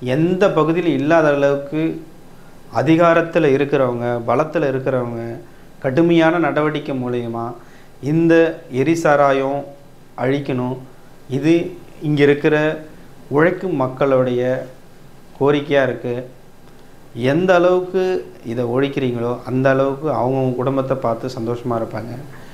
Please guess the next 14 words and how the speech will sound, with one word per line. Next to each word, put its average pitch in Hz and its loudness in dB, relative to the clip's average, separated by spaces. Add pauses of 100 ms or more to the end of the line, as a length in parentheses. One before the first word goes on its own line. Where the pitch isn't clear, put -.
(280)
பல்வேறு 151 4
ஒயின் 175 4
ஷாப்புகளை 135 0
குறைக்கணுன்ற 143 0
கோரிக்கை 131 2
வச்சிருக்காங்க. 117 -6 (480)
இந்த 147 4
ஒயின் 196 6
ஷாப்புகளை 160 4
குறைச்சிட்டா 131 -2
ஓரளவுக்கு 127 0
வந்து 131 -4 (460)
வேலை 165 4
செய்றவங்க 143 2